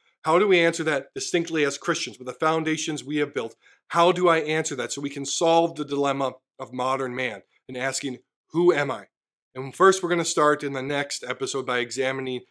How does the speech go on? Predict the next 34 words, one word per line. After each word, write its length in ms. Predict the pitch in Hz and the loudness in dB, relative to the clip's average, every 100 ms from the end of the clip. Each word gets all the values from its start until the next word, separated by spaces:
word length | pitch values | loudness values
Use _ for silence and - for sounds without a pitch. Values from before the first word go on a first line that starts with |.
| _ | _
some 200 | - 123 | -14 -12
false 440 | - 151 147 - - | -4 2 2 0 -4
answers 440 | 143 135 131 127 | -4 -2 -4 -4
to 80 | - | -6
this 220 | 120 113 | -8 -8
question, 460 | - 123 117 - 95 _ _ - | -6 -8 -8 -10 -16 _ _ -20
the 60 | |
common 380 | - 151 151 147 | -6 -2 0 0
answers 400 | 135 131 131 117 | -2 -2 -6 -6
that, 240 | 123 117 _ 131 | -6 -8 _ -12
uh, 80 | |
we 140 | 117 123 | -10 -8
find 300 | 127 123 120 | -6 -4 -6
in 80 | 117 | -10
society 480 | 117 123 120 113 | -8 -4 -4 -6
that 120 | 110 113 | -8 -8
are 80 | |
given 320 | 110 160 156 160 | -4 -4 -2 -4
to 60 | |
people 320 | 143 143 127 | -4 -6 -4
as 120 | 120 - | -4 -2
hope, 260 | 131 123 _ - _ | -4 -4 _ -20 _
but 80 | 123 | -4
that 160 | 123 | -2
are 100 | 117 | -2
just 260 | 113 123 - _ | -4 -10 -10 _
fool's 320 | 151 127 110 | -8 -6 -8
gold. 360 | - 95 101 - _ _ | -10 -12 -14 -18 _ _
And 80 | 127 | -8
then 100 | 131 | -4
we 80 | 143 | 0
will 220 | 131 123 | -2 -2
unpack 500 | 135 139 - 131 - | -4 -4 -6 -8 -6
what, 120 | 123 | -12